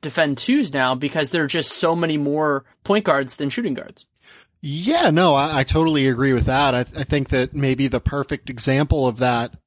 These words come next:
Speaker 2: is Frank Ntilikina over in France. I mean, for his club team, Strasbourg, he plays the two, like, full stop. Uh, they,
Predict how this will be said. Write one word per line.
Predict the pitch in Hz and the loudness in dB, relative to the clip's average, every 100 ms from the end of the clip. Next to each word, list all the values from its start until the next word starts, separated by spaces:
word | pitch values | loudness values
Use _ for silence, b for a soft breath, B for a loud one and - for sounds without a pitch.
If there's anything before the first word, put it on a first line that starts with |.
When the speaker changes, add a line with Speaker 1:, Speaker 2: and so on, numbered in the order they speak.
| - | -4
Speaker 2:
is | 135 127 120 110 | 0 0 0 -2
Frank | - 139 127 | -2 0 0
Ntilikina | - 131 - 135 131 101 - - | 0 -2 -2 -2 -2 -4 -12 -6
over | 127 120 123 | -4 -2 -2
in | - 123 113 | -2 -6 -6
France. | - 123 135 120 - 135 | -4 -2 0 -2 -4 -2
I | |
mean, | 123 123 | -2 -2
for | 117 139 | -2 -2
his | 117 127 123 110 | 2 2 2 0
club | - - 139 143 | -2 0 -2 0
team, | 147 131 120 | -2 -2 -2
Strasbourg, | - 131 139 - 123 120 - B B B B B | -2 0 0 0 0 0 -4 B B B B B
he | 151 | 0
plays | 156 175 156 - | 2 4 2 0
the | 127 | -4
two, | 175 170 110 - _ 135 | 0 -2 -4 -18 _ -6
like, | 131 - | -6 -6
full | 147 127 | -8 -4
stop. | - 151 92 - - | 0 2 0 -6 -4
Uh, | 123 120 120 | 0 0 0
they, | 123 | -2